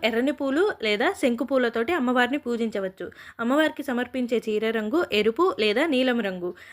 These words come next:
మనం ఈరోజు పఠించవలసిన మంత్రం ఓం శ్రీ మహిషాసుర మర్దిన్యై నమః అనే మంత్రాన్ని ఈ రోజున మనం జపించాలి. అదేవిధంగా పదకొండవ రోజు ఆశ్వీజ శుద్ధ దశమి, రెండు అక్టోబర్ రెండు వేల ఇరవై ఐదు గురువారం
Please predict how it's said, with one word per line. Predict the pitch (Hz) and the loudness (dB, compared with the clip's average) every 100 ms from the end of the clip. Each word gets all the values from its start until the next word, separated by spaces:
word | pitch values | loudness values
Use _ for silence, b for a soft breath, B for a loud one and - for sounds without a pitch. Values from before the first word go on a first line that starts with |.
| B _ | B _
మనం | 226 247 254 - | -2 0 0 0
ఈరోజు | 226 214 220 | 0 2 2
పఠించవలసిన | 269 240 240 247 254 233 226 | 2 0 0 2 0 0 -2
మంత్రం | 202 190 240 370 B B B | -2 -4 -2 -2 B B B
ఓం | 247 330 | 2 2
శ్రీ | 320 285 294 | 2 2 4
మహిషాసుర | 233 247 277 302 294 294 | 2 2 2 2 2 2
మర్దిన్యై | 262 233 196 247 254 285 | 2 0 0 0 2 2
నమః | 339 240 202 226 240 214 | 2 0 0 0 0 -2
అనే | 214 | -6
మంత్రాన్ని | 202 196 208 220 277 392 - | -6 -6 -4 -2 -2 -4 -4
ఈ | 226 | 0
రోజున | 214 208 214 | 0 0 0
మనం | 208 294 349 247 - | -2 -2 -2 -4 -6
జపించాలి. | 214 233 220 214 185 180 - B B B 226 | 0 2 2 0 -2 -4 -6 B B B 0
అదేవిధంగా | 233 311 294 269 285 | 2 2 2 0 0
పదకొండవ | 320 226 233 294 311 311 | 2 2 2 2 4 4
రోజు | 277 226 254 403 - | 4 4 4 0 2
ఆశ్వీజ | 220 247 - 311 294 | 2 2 0 -2 0
శుద్ధ | 285 - 196 233 | -2 -2 -2 0
దశమి, | 311 202 220 294 254 - B B - | 0 0 2 2 0 -4 B B 0
రెండు | 226 254 277 330 - | 2 4 2 0 -2
అక్టోబర్ | - - 254 254 277 | -8 -2 0 2 2
రెండు | 226 226 | 2 4
వేల | 277 285 | 4 4
ఇరవై | 269 247 233 | 2 2 2
ఐదు | 226 233 | 2 2
గురువారం | 190 208 220 226 285 | 0 2 4 4 2